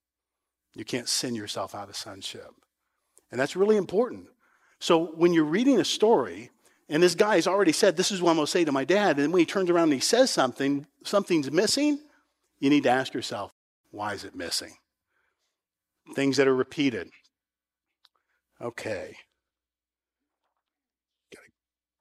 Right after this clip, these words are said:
get up in my notes here. Things that are repeated. So, like in Hebrews eleven, the word faith is repeated. The Gospel of Mark, the key words immediately, it's the action gospel. First John, love. The word love occurs more in First John. So there's a lot of key words you're gonna find, things that are repeated often.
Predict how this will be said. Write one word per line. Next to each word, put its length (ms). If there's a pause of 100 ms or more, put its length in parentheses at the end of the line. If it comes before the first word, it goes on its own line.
(400)
get 100
up 200
in 120
my 140
notes 460
here. 200
Things 220
that 80
are 60
repeated. 380
So, 420 (580)
like 200
in 80
Hebrews 480
eleven, 400
the 60
word 200
faith 380
is 120
repeated. 440
The 60
Gospel 460
of 60
Mark, 280
the 80
key 240
words 260
immediately, 640
it's 140
the 160
action 500
gospel. 640 (420)
First 260
John, 440
love. 520 (480)
The 60
word 220
love 320
occurs 320
more 180
in 60
First 260
John. 220
So 120
there's 180
a 20
lot 240
of 80
key 240
words 300
you're 80
gonna 160
find, 260
things 180
that 100
are 40
repeated 460
often. 520